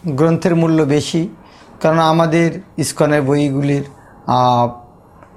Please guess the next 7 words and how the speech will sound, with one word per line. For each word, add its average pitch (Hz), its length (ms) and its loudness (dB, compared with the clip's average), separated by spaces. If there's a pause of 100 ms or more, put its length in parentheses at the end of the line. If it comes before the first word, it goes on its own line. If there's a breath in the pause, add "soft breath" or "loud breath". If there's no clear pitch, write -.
(140)
গুণগত 160 420 2
মান 156 220 2
অনেক 143 280 0 (420)
বেশি। 123 480 -4 (880 loud breath)
আহ, 127 680 0 (680)
কারণ 156 320 0
গ্রন্থের, 175 500 0